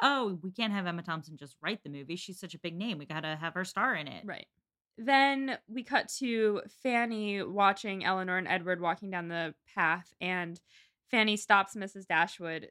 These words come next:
Speaker 2: to tell her that Edward has to marry well in order to gain his inheritance from his mom, which is a scene, again, that is directly lifted from the nineteen ninety-five. That's not in the book.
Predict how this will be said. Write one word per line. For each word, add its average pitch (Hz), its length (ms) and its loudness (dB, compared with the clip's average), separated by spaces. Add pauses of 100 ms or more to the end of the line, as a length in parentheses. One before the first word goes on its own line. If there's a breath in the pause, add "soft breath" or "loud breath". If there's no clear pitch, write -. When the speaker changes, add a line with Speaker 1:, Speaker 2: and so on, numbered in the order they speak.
(100)
Speaker 2:
to 240 100 -10
tell 220 220 4
her 196 180 -2
that 165 300 -2 (340)
Edward 190 220 0
has 185 180 -4
to 226 80 -8
marry 185 340 -2
well 160 460 2
in 185 100 -10
order 165 280 -6 (140)
to 170 280 -6 (120)
gain 165 140 -8
his 156 360 -14 (360)
inheritance 185 560 -2
from 196 140 -8
his 208 120 -4
mom, 170 320 4
which 170 180 -6
is 175 200 -6 (420 soft breath)
a 208 60 0
scene, 220 320 2
again, 202 280 4
that 190 120 2
is 190 140 -2
directly 180 360 0
lifted 156 300 -8
from 185 140 -8
the 170 60 -6
nineteen 175 280 -6
ninety-five. 170 480 2
That's 165 200 -8
not 160 160 0
in 156 80 -10
the 160 60 -10
book. 156 240 -6